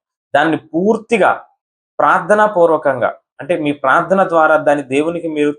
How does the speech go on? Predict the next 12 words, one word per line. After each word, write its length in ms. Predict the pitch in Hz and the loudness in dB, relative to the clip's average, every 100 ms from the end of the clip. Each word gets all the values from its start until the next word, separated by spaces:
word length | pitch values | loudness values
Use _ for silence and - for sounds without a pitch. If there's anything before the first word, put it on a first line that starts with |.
| - | -4
తెలియజేయగలగాలి. 760 | 147 220 170 143 120 113 101 90 _ _ _ _ _ _ _ - | -4 -2 0 0 0 2 0 -2 _ _ _ _ _ _ _ -6
సంపూర్ణమైన 640 | 135 160 202 190 185 165 | -4 0 0 2 0 0
నిశ్చయత 520 | 131 - 208 202 170 | -2 0 2 2 4
మనకు 460 | 151 147 143 131 120 | 2 0 -4 -2 -2
ఉండాలి. 280 | 127 104 - _ _ _ _ _ - | 0 -2 -2 _ _ _ _ _ -6
ఖచ్చితంగా 360 | - 185 214 208 | -4 0 2 4
దేవుడు 300 | 175 160 156 | 4 2 2
చేస్తాడని 540 | 147 139 - 156 160 | 0 0 0 0 0
మీరు 160 | 151 127 | -2 -4
నమ్మగలగాలి. 680 | 113 131 156 127 113 98 92 _ _ _ _ _ _ 135 | -4 -2 0 0 0 -4 -6 _ _ _ _ _ _ -2
ఆ 80 | 147 | 0
విశ్వాసం, 560 | 147 185 196 190 151 | 0 0 0 0 -2